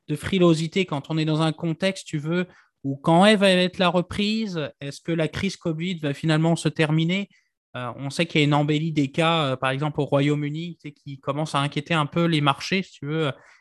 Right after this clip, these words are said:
commence à se dire, bah, malgré la vaccination, il se peut qu'il y ait quand même des cas. Est-ce que ça se transforme en hospitalisation ? Bon, ça, on laissera les spécialistes peut-être le déterminer, puis c'est pas mon,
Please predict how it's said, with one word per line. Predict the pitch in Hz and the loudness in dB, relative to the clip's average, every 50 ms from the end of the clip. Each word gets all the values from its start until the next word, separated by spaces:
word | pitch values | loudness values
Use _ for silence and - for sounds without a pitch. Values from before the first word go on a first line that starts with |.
| _ _ _ | _ _ _
commence | - 143 147 156 160 - 165 | -6 -2 -2 0 0 2 2
à | 147 | 2
se | 139 135 | 2 0
dire, | 139 160 180 165 156 | 0 2 2 2 2
bah, | 143 139 135 127 123 123 | 2 0 2 0 0 0
malgré | 135 156 175 180 175 175 190 208 | 0 2 4 6 6 6 4 4
la | 196 180 | 4 2
vaccination, | 165 170 165 - - - 185 175 165 160 - - - 202 196 185 | 2 0 -2 -2 -4 -4 -2 -2 -2 -2 -4 -8 -8 -8 -6 -6
il | 160 | -6
se | - - | -6 -6
peut | - - 196 | -6 -8 -8
qu'il | - - 165 | -4 -2 -4
y | |
ait | 151 | -2
quand | - 165 | 0 0
même | 156 170 175 170 160 | 0 0 0 0 0
des | 147 151 147 | 0 0 0
cas. | - - 170 180 180 - - _ _ _ _ _ _ _ - | 0 2 2 2 0 -2 -6 _ _ _ _ _ _ _ -12
Est-ce | 135 - | -8 -4
que | - 165 | -4 -2
ça | - 170 151 | 0 0 -2
se | - | -2
transforme | - - 165 160 - - - 185 170 165 156 | 0 0 0 0 0 0 0 0 2 2 2
en | 147 143 | 2 2
hospitalisation ? | 147 151 147 - - 156 147 160 151 147 143 143 139 - 170 156 | 2 2 0 -2 -6 -8 -6 -4 -4 -4 -4 -4 -4 -4 -6 -6
Bon, | 147 135 | -6 -6
ça, | - - 156 | -6 -4 -4
on | 147 147 135 | -4 -2 -2
laissera | 139 139 - - - 160 160 156 151 135 127 - _ _ _ _ _ - | -4 -4 -4 -4 -2 0 0 0 0 -2 -6 -10 _ _ _ _ _ -6
les | 151 151 | -6 -6
spécialistes | - - 160 156 - - 156 151 165 170 - - | 0 0 0 2 4 2 2 2 2 0 -2 -4
peut-être | - 147 - 165 156 - | -6 -6 -6 -6 -6 -6
le | 147 139 | -6 -6
déterminer, | 139 143 139 - 147 139 147 143 151 165 160 | -6 -6 -4 -4 -2 -2 -2 -2 -2 -4 -4
puis | - _ - 131 | -6 _ -18 -16
c'est | - - - 131 | -14 -10 -10 -8
pas | - - 151 147 | -2 0 0 0
mon, | 143 139 135 127 120 123 | 2 0 0 0 0 -2